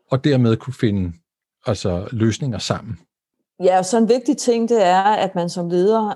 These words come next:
Speaker 2: er, øh, sørger for at få feedback, og
Speaker 1: Ja.
Speaker 2: i øvrigt også kan tage imod feedbacken.
Speaker 1: Ja.
Speaker 2: Fordi vi kan godt gå rundt og tro, vi er på en bestemt måde i verden,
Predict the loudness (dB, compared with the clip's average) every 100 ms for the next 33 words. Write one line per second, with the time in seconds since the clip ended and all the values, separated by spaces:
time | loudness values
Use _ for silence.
0 | -6 -6 -4 -6 -8 -12 -12 -12 -14 -12
1 | -2 0 0 0 -2 2 0 0 -4 -2
2 | -4 -4 -10 _ _ _ _ _ _ _
3 | 0 0 0 2 4 4 2 2 -4 -18
4 | _ -16 -4 -2 2 2 0 -4 -6 -4
5 | -4 -4 -6 -10 _ _ _ _ _ -20
6 | -6 -2 2 2 0 -4 _ _ _ _
7 | _ _ _ _ _ -6 -2 0 2 0
8 | 0 -2 2 2 0 -2 -2 -2 2 2
9 | 2 0 -2 -2 0 0 0 2 2 2
10 | 2 2 0 -4